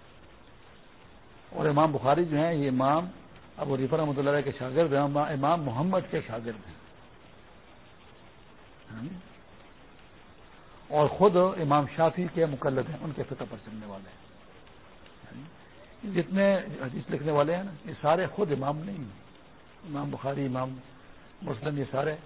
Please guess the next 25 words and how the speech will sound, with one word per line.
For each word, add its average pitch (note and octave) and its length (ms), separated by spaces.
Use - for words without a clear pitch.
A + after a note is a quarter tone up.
مقلدین C3+ 560
ہیں۔ G2 100
میرے D3 180
پاس C#3+ 180
لکھی E3 220
ہوئی D3 120
تار-، C3 240
تحریر C#3+ 280
ہے، C#3+ 80
جس A2+ 200
میں B2+ 80
ان B2+ 60
کے B2 60
سارے C3 160
کے - 120
بارے B2+ 200
میں B2 100
لکھا B2+ 180
ہوا C3 160
کہ A#2+ 100
کون C3 200
کس C3+ 140
کا B2+ 60
مقلد A2 260
ہے۔ - 1700